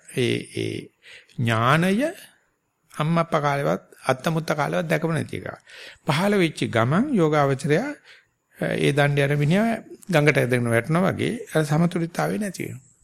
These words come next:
මොකද ඒ තරම මේ ලෝකයා අපි ඥාණයට සලකනවා. නමුත් ඒක, අ,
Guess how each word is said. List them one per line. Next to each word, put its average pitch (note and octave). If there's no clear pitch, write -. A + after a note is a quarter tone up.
මොකද D#3
ඒ D3
තරම A#2+
මේ E3
ලෝකයා C#3+
අපි C#3
ඥාණයට E3+
සලකනවා. D3+
නමුත් E3
ඒක, D#3
අ, A2+